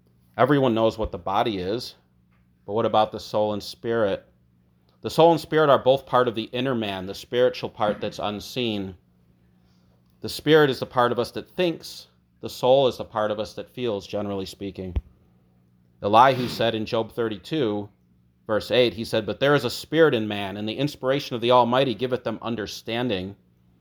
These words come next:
Notice spirit was associated with understanding, with thinking. But in Deuteronomy twelve, it says, "When the Lord thy God shall enlarge thy border, as he hath promised thee, and thou shalt say,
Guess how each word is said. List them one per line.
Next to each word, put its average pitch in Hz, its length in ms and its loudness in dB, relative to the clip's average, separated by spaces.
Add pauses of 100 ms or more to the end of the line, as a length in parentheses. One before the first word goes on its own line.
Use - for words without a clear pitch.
(600)
Notice 123 300 2
spirit 135 380 2
was 110 140 -4
associated 107 600 -4
with 101 140 -10
understanding, 98 800 -8 (100)
with 92 120 -12
thinking. 98 460 -8 (800)
But 117 140 2
in 113 80 2
Deuteronomy 131 480 4
twelve, 131 580 2
it 123 120 -8
says, 123 360 0
"When 123 140 -4
the 117 80 -2
Lord 139 340 2
thy 127 140 2
God 135 320 4
shall 127 240 2
enlarge 117 360 0
thy 104 140 -4
border, 117 600 2 (320)
as 107 140 -6
he 120 80 -2
hath 107 160 0
promised 190 420 0
thee, 107 120 -4
and 110 100 0
thou 123 120 4
shalt 123 240 -4
say, 120 180 -4